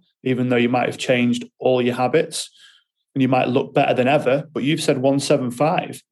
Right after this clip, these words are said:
So if you stick to that and you've got this rigidity in your mindset because that's a goal you've decided, you're gonna have a huge problem. And this is the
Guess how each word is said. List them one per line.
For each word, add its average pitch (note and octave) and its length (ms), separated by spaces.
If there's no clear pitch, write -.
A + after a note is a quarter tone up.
So D3 100
if C3 100
you D#3 120
stick - 340
to D#3+ 140
that B2 240
and C3 80
you've A#2+ 100
got C#3 160
this C#3+ 240
rigidity C3 600
in A#2 120
your A#2 200
mindset C#3 680
because A#2 300
that's C3 260
a B2+ 60
goal A#2+ 360
you've B2 420
decided, C#3+ 760
you're C3+ 180
gonna D#3+ 180
have C#3+ 160
a C#3 40
huge C3+ 440
problem. C3 540
And C3+ 140
this D3+ 180
is C3+ 140
the C3 320